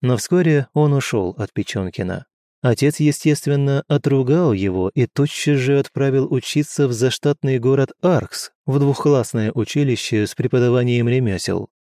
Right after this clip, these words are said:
Сам Федор Иванович потом писал: «Думаю, он сделал это не только из желания видеть меня мастеровым, но главным образом потому, что знал: в Арске нет театра».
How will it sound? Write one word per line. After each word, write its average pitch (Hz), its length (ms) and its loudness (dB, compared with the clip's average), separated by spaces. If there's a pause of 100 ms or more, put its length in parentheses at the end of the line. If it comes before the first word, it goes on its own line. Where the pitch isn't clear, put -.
(200)
Сам 156 280 0
Федор 143 300 2
Иванович 135 500 0 (120)
потом 113 280 -2
писал: 95 480 -4 (840)
«Думаю, 147 720 2
он 170 220 2
сделал 127 360 2
это 127 340 2
не 110 180 0
только 156 320 0
из 139 240 2
желания 123 680 2
видеть 113 300 0
меня 113 320 0
мастеровым, 104 800 0 (320)
но 123 340 0
главным 113 420 -2
образом 113 440 0
потому, 113 400 -2
что 117 260 -2
знал: 104 400 -4 (460)
в 113 160 2
Арске 117 560 -2 (260)
нет 131 380 0
театра». 110 720 -2